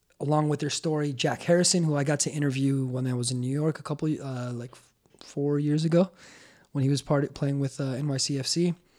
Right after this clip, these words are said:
His story is amazing. English kid that went to Wake Forest, uh, went up through the ranks in American soccer,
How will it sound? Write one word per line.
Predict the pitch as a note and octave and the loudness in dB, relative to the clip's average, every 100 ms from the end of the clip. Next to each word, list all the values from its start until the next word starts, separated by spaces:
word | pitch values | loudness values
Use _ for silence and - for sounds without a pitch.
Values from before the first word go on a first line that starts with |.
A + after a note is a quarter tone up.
| _ _ _ - | _ _ _ -20
His | - D#3 D3 | -2 0 2
story | F3 D#3 | 4 2
is | D3 | 2
amazing. | C#3+ D3 D3 D#3 | 0 0 0 -2
English | D3+ D#3+ D#3 - | -2 0 0 0
kid | D#3+ | -2
that | C#3+ C3 _ _ - | -2 -4 _ _ -8
went | - C#3+ | -4 -4
to | - | -2
Wake | C#3+ - | -4 -2
Forest, | D3+ C#3+ C#3+ - - | -2 0 -2 -2 -4
uh, | B2 B2+ C3 | -6 -6 -6
went | C#3+ C#3+ | -4 -4
up | |
through | C#3 | -2
the | C3+ | -4
ranks | C3+ C3+ C3 - - - _ | -4 -4 -2 -2 -4 -12 _
in | D#3+ D3 C3 B2+ C3+ - - | -10 -8 -6 -6 -8 -14 -4
American | D3 C#3+ C#3 | -2 -2 -2
soccer, | D3 C#3 C#3+ | -2 -2 -2